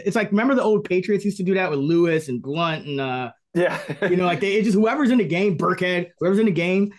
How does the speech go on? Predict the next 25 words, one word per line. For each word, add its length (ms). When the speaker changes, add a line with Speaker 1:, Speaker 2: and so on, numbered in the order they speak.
Speaker 1:
you 120
get 140
the 60
carry. 360
I, 140
I 200
think 240
Philadelphia 800
might 480
end 200
up 120
doing 260
that. 180
So 100
maybe 320
Swift 320
will 80
have 140
a 40
little 220
more 580
goal 180
line 260
usage 340
than 480